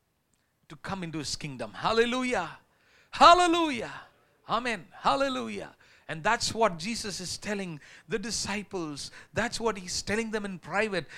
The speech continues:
And that's what Matthew is writing to the churches and saying, "So be encouraged." Yes, and be stabilized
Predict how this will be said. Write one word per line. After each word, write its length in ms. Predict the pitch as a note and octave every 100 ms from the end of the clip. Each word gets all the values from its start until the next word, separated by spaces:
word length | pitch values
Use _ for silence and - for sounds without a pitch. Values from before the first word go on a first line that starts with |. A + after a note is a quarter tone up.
| -
And 180 | D#3 C#3
that's 240 | F3 -
what 160 | F3+ D#3
Matthew 400 | D3 F3 - E3+
is 140 | B2+
writing 340 | B2+ E3 E3+
to 80 | E3
the 100 | D#3
churches 460 | D3+ D#3+ D#3 D3+ C3
and 160 | D3
saying, 360 | C3 - C#3 B2
"So 240 | - -
be 140 | F3+ E3
encouraged." 640 | E3 - - C#3 B2+ - - _ - - _ -
Yes, 420 | - - - -
and 140 | C#3 C#3
be 80 | D#3
stabilized 840 | - G3 F3+ F3 D3 D3 - -